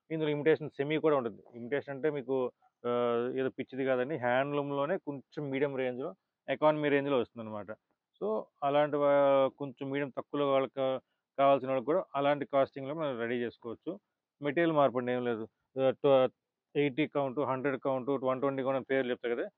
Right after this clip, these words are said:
పట్టులో వచ్చేసరికి మనకి సెమీ పట్టు, ప్యూర్ పట్టు అని పేరు చెప్తాం. కాటన్‌లో కౌంట్లు వేరు ఉంటుంది, ఇది డిఫరెన్స్ అనమాట. ఇందులో వచ్చి మనకి డిఫరెంట్ డిఫరెంట్ కలర్స్, ఎల్లోలో కూడా సార్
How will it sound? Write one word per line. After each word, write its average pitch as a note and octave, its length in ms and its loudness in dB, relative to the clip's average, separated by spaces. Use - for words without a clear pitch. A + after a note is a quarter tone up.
పట్టులో D3+ 260 6
వచ్చేసరికి C#3+ 540 2
మనకి D#3 280 2
సెమీ D3 320 2
పట్టు, D3+ 340 0
ప్యూర్ C#3+ 280 0
పట్టు C3+ 220 0
అని C#3+ 100 -4
పేరు B2+ 220 0
చెప్తాం. A2 300 -6
కాటన్‌లో C#3+ 460 2
కౌంట్లు C#3 380 2
వేరు B2 160 2
ఉంటుంది, A#2 340 -6
ఇది E3 120 -2
డిఫరెన్స్ C3 400 0
అనమాట. G2+ 280 -10
ఇందులో D3+ 260 2
వచ్చి D#3+ 160 2
మనకి D3+ 180 -2
డిఫరెంట్ C3 240 -2
డిఫరెంట్ B2 200 -6
కలర్స్, A#2 280 0
ఎల్లోలో D3 360 6
కూడా C#3 160 2
సార్ D3+ 160 2